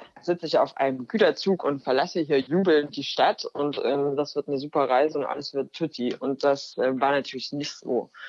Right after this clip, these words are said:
Es war halt so, dass ich dann irgendwie die ganze Nacht damit verbracht habe,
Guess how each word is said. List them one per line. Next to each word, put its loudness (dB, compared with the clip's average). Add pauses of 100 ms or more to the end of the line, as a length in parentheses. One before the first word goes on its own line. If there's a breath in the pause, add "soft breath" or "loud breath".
(440 loud breath)
Es -20
war 4
halt -2
so, 0
dass -2
ich -6
dann 2
irgendwie 4
die -2
ganze 0
Nacht -2
damit 0
verbracht 0
habe, 4